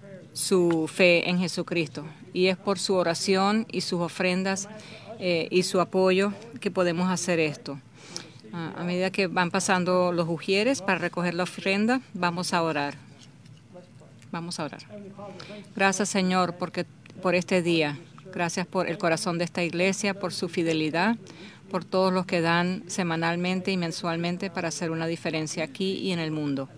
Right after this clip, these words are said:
Usa estas ofrendas para bendecir el ministerio. Te pedimos esto en el nombre de Jesús. Amén.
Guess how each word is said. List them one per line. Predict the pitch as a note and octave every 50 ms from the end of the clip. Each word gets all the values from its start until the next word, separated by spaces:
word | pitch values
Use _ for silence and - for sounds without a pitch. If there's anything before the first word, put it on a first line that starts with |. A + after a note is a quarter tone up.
| - - - - - - - - -
Usa | G3 G3+ A3 A3 - A#3+ A3+ A3 - - - - - - -
estas | - F#3+ F3+ - - F#3+ -
ofrendas | G3 F3 - - F#3+ F#3 F#3 F#3 F3+ F#3 F#3 F3+ - - - - - - - - - - - - - - - - - - -
para | F#3 F3+ F3+ F3 E3+ E3 D#3+ D#3 - - -
bendecir | - F3 F#3 F3+ E3+ F3 E3 - F#3+ F3
el | F3+ F3
ministerio. | E3+ E3 E3 D3+ - - E3 D#3 C#3+ C#3+ C3+ C3+ C3+ - - -
Te | - F3+
pedimos | - F3+ E3+ E3+ F3 F#3 F#3+ F#3+
esto | F#3+ F3+ - G3
en | F#3 F3+
el | F3
nombre | E3 D#3+ D#3 D3+ E3
de | E3 E3
Jesús. | E3 D#3+ D3 - - A3+ C4 - - - -
Amén. | - E3 D#3+ D3+ C#3+ C3 C3+